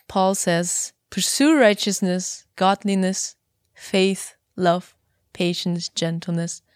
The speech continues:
First Timothy six eleven, to pursue this thing, these things, and that will lead us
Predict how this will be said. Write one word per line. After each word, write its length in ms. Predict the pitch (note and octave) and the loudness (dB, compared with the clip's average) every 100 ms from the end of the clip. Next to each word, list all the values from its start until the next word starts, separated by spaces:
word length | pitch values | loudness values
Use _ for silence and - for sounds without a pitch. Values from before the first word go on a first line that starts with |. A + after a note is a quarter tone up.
| _ _ _ _ _ | _ _ _ _ _
First 280 | F#3 - - | -6 -6 -2
Timothy 560 | F3+ E3+ F3 E3+ E3 | -2 -2 -2 -2 -2
six 380 | - - - - | -4 -6 -4 -6
eleven, 300 | F3 E3+ E3+ | -4 -2 -2
to 80 | E3+ | -6
pursue 460 | - F#3+ - D4 D4+ | -8 -8 -2 0 2
this 220 | F3+ - | 2 -2
thing, 260 | - E3 E3 | -4 -6 -4
these 240 | E3 E3+ - | -2 -4 -2
things, 480 | E3+ E3+ B3+ - - _ _ _ - - - _ - | -2 0 0 -4 -10 _ _ _ -20 -20 -20 _ -4
and 120 | F#3 | 4
that 140 | F#3 F#3 | 4 4
will 140 | F#3 | 2
lead 320 | F#3 G3 G#3+ | 2 4 4
us 340 | E3+ F3+ - | 4 2 -2